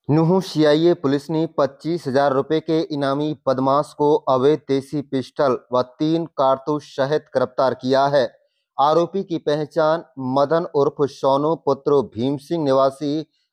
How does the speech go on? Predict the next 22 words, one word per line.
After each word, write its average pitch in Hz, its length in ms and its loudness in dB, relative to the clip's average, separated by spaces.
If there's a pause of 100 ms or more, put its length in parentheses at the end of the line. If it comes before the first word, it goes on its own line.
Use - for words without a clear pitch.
(100)
अगरौला 151 460 2
जिला 131 360 0
गाजियाबाद 139 800 0
उत्तर 139 260 -4
प्रदेश 139 440 -4
के - 120 -12
रूप 135 200 -2
में 123 100 -2
की 127 160 -4
गई 135 300 0
है। 120 240 0 (480)
वहीं 185 280 2
यह 170 80 4
जानकारी 151 680 -2 (120)
नुहू 143 400 -4
के 143 220 -4
डीएसपी 151 600 -2
वीरेंद्र 139 460 -2
सिंह 139 320 -6
ने 143 100 0
दी 127 200 -2
है। 139 320 0